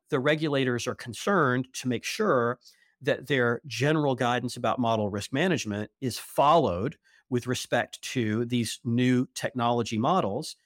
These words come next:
because they wanna make sure that they are accurate today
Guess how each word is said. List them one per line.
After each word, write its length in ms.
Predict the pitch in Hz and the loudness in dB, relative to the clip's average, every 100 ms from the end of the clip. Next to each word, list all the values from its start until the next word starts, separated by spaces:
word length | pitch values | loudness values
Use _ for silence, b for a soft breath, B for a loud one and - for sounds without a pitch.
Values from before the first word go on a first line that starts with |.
| _ _ - | _ _ -4
because 220 | 180 156 | 0 4
they 120 | 170 | 4
wanna 220 | 160 156 | 4 4
make 180 | 147 - | 2 0
sure 360 | - 185 147 127 | -2 0 2 2
that 200 | 127 123 | 0 0
they 160 | 123 | 2
are 260 | 120 127 135 | 4 4 4
accurate 460 | 139 143 - 147 147 | 2 0 -2 -2 0
today 460 | 180 139 98 110 | 0 2 0 -2